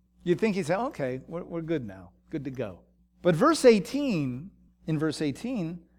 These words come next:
then Moses said, "I pray thee, show me your glory." It's not enough, "Your ways. Show me your ways. I'm glad that you said that your presence is going with us, but I need proof.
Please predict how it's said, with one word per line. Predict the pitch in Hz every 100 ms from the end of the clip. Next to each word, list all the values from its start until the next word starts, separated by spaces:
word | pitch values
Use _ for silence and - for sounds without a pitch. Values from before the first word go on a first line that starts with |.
| _ -
then | 185 185
Moses | 190 196 160 156 - -
said, | - - 147 135 143 - _ _ _ -
"I | 208 214
pray | - 302 349
thee, | 240 233 214 - -
show | - - 294 370 381 381
me | 370 339 339 339
your | 285 285 294 277
glory." | 208 208 240 254 202 147 117 90 - _ _ _ -
It's | 208 -
not | 254 302
enough, | 302 302 311 233 - - - - _ _
"Your | 233 202 214
ways. | 190 196 160 123 107 - - -
Show | - - 196
me | 196
your | 175 165
ways. | 160 165 180 202 247 226 - - - _ _
I'm | 185 180
glad | 175 233 277 247
that | 233
you | 214
said | - 247 247 196
that | 208 214
your | 190 185
presence | 139 220 220 175 196 190
is | 151
going | 190 190 185
with | 190
us, | 202
but | - 240
I | 294
need | 339 339 285
proof. | - 302 554 523 - -